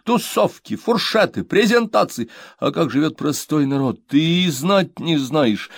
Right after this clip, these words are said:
и не хочешь знать. У тебя достаточно денег, чтобы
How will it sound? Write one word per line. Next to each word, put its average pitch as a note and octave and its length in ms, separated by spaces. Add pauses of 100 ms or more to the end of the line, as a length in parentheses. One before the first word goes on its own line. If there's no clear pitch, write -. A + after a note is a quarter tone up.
(140)
и G#3+ 160
не G3+ 140
хочешь F3 500
знать. D3 320 (260)
У G#2+ 80
тебя A2+ 140
достаточно C#3+ 600
денег, D3+ 400
чтобы D3 240